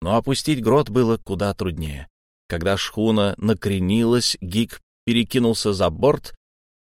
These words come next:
и конец его с двумя-тремя футами паруса оказался даже под водой.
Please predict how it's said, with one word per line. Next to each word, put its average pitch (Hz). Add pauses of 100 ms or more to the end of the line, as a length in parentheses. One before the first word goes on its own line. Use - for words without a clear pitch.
и 135
конец 156
его 156
с 113
двумя-тремя 120
футами 120 (220)
паруса 135
оказался 123
даже 113
под 110
водой. 98